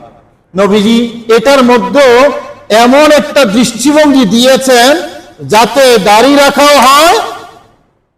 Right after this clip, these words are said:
এবং তাদের বৈপরীত্য হয়, মোসের ক্ষেত্রেও তাদের বৈপরীত্য যাতে, তাদের মত যাতে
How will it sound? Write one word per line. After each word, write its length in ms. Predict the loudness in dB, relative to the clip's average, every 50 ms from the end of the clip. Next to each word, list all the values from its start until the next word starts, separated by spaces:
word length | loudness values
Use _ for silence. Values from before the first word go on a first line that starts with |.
| _ _ _ _
এবং 300 | -2 0 2 2 0 0 0 0
তাদের 320 | 0 0 2 2 2 2
বৈপরীত্য 760 | 2 2 2 2 2 2 0 2 2 0 0 -2 -2 -2 0
হয়, 340 | 2 2 2 0 -2 -4 -6 -12 -18 -20 -20 -20 _ _ _ _ _ _ _ _ _ _ _
মোসের 460 | -2 0 0 0 0 2 0 0 2
ক্ষেত্রেও 760 | 2 0 0 0 0 0 0 2 2 2 2 2 2 0 -2 -2 -2
তাদের 600 | 0 0 2 2 2 2 2 2 0 -2 -8 -12 -16 -14 -12
বৈপরীত্য 720 | -4 0 0 2 2 0 0 0 0 0 -2 -2 -4 -2 0
যাতে, 260 | 0 0 0 -2 -2
তাদের 420 | 0 0 -2 0 0 0 0 0
মত 480 | 0 0 2 0 0 0 0 0 2 2
যাতে 340 | 2 0 0 0 0 2